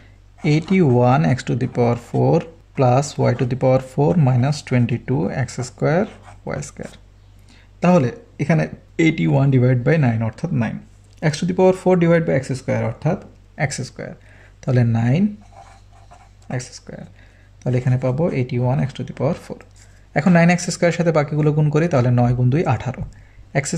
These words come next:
স্কয়ার আর এখানে এক্স ওয়াই অর্থাৎ কত হবে? এক্স কিউব ওয়াই। আছে? নেই। তাহলে এইটিন এক্স কিউব ওয়াই। এরপরে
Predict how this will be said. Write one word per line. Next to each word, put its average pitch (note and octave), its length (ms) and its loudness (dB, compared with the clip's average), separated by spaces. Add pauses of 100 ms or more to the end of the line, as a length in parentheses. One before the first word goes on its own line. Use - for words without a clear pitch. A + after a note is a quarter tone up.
স্কয়ার F3+ 300 2 (300)
আর C3 120 -2
এখানে C3+ 200 0
এক্স - 160 -4
ওয়াই A#2 180 -2
অর্থাৎ - 260 -4
কত D3 160 0
হবে? F#3+ 140 2 (160)
এক্স - 180 -10
কিউব E3+ 240 0
ওয়াই। - 140 0 (500)
আছে? E3+ 200 -2 (300)
নেই। A#2+ 120 -2 (280)
তাহলে B2+ 260 -2 (280)
এইটিন D3 380 0 (1400)
এক্স - 220 -6
কিউব D#3+ 220 0 (400)
ওয়াই। - 160 0 (680)
এরপরে C3+ 320 -2